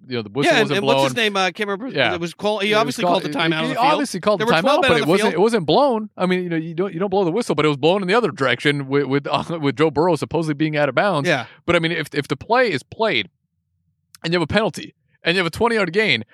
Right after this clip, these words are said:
Speaker 1: I mean, that should have been a twenty-yard gain plus another fifteen yards tacked on to that
Speaker 2: Yeah.
Speaker 1: play,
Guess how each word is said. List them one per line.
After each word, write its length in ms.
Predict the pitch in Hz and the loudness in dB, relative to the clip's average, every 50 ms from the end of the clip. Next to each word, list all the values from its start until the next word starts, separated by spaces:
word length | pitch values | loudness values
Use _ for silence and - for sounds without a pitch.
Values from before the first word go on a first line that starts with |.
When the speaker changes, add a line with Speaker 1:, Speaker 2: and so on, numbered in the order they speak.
| _ _ - | _ _ -4
Speaker 1:
I 80 | 160 165 | -2 0
mean, 120 | 170 190 | 0 0
that 100 | 247 254 | 0 0
should 60 | - 254 | -2 -2
have 60 | 214 | -4
been 100 | 214 170 | -4 -4
a 40 | 147 | -4
twenty-yard 360 | - 214 214 208 190 165 151 | -4 -4 -2 -2 -2 -2 -2
gain 220 | 151 185 190 165 | -4 -4 -4 -6
plus 260 | - - 220 240 208 | -2 0 0 0 0
another 180 | 202 196 175 156 | -2 -4 -4 -2
fifteen 280 | - 185 175 - 180 180 | -2 -2 -4 -4 -4 -2
yards 240 | 175 165 156 - | -2 -2 -2 -4
tacked 260 | - - 196 190 - - | -4 -4 -4 0 0 0
on 160 | 208 220 196 | 0 0 0
to 100 | 190 165 | -2 0
that 140 | 180 208 196 | 2 2 4
Speaker 2:
Yeah. 120 | 180 156 | 2 2
Speaker 1:
play, 260 | 135 160 135 113 117 | 4 2 2 2 2